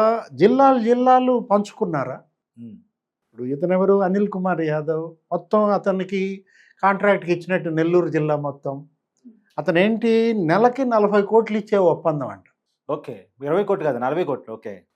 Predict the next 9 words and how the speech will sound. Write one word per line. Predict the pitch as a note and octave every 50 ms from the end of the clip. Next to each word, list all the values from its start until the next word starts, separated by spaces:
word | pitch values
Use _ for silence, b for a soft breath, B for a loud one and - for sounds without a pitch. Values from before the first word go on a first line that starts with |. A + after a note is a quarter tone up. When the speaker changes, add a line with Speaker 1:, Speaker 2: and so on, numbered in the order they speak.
| _ - A#2+
Speaker 1:
మొదట | C3+ D3 E3 G#3 G#3 G#3
ఇరవై | B3+ C#4 C4+ B3 A3+ A#3 A3+ A3+
కోట్లు | A3 A3 G#3+ G#3+ G#3 G#3 F3
ఇచ్చారు, | D#3 D#3+ D#3 D3 B2 G#2+ -
Speaker 2:
Hmm. | _ _ _ _ _ _ _ _ _ - - - _ _ _
Speaker 1:
తొమ్మిది | - F#3 F#3 G3+ G#3 G#3 G3+ G3
నెలలు. | F#3 D#3+ C3 G#2+ -
Speaker 2:
Hmm. | - _ _ _ _ _ - - - _ _ _
Speaker 1:
తొమ్మిది | - F#3+ G3 G3+ G#3 G3+